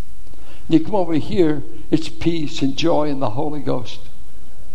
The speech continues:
Peace and joy in God. Almost sounds boring, doesn't it? Until you've lived a life of hell and sin and bondage and brokenness and death.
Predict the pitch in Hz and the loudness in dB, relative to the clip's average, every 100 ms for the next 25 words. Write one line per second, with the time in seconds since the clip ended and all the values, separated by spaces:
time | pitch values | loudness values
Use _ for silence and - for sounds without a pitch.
0 | - - - - - 170 - - - 160 | 0 0 -2 0 0 0 0 0 0 0
1 | 160 165 - 127 151 151 143 - - - | 0 0 0 0 0 0 0 0 0 0
2 | - - - - - - - - - - | 0 0 0 0 0 0 0 0 0 0
3 | - - - - - - - - - 143 | 0 -2 -2 -2 -2 0 0 0 0 0
4 | 165 175 - 175 165 165 185 175 143 120 | 0 0 0 0 0 0 0 0 0 0
5 | 147 151 123 113 - - - - - - | 0 0 0 0 0 0 0 0 0 0
6 | - - - - - - - - 123 120 | 0 0 0 0 0 0 -2 0 0 0
7 | 143 139 139 156 156 147 - - 135 139 | 2 2 2 0 0 0 0 0 0 0
8 | - 143 - 110 - - - - - - | 0 0 0 0 0 0 0 0 0 0
9 | - - 120 - - 160 151 127 104 - | 0 0 0 0 0 0 0 0 0 0
10 | - - 131 131 143 165 143 - - - | 0 0 0 0 0 0 0 0 0 0
11 | - - 123 - 143 170 - 127 110 - | 0 0 0 0 0 0 0 0 0 0
12 | - - 135 139 - 156 139 | 0 0 0 0 2 2 2